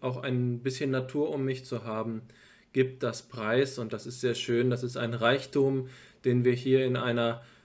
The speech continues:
Sphäre der, äh, des Ro-, Globus haben, dass wir den Wandel der,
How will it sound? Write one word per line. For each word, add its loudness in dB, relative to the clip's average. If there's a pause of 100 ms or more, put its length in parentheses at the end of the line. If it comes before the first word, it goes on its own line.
(260)
Sphäre 6
der, 4 (400)
äh, 0
des -6
Ro-, -4 (280)
Globus 4
haben, 2 (260)
dass -2
wir 8
den 0
Wandel 4
der, 2